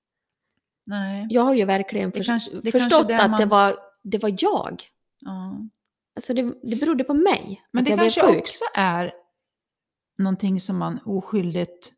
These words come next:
Speaker 1: då ursäktar sig med.
Speaker 2: Ja, men absolut. Jag hade ju massa andra ursäkter.
Speaker 1: Ja.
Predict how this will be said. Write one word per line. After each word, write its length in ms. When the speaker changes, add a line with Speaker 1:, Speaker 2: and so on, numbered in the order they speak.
Speaker 1:
då 500
ursäktar 580
sig 160
med. 220
Speaker 2:
Ja, 220
men 180
absolut. 800
Jag 80
hade 160
ju 60
massa 260
andra 260
ursäkter. 640
Speaker 1:
Ja. 500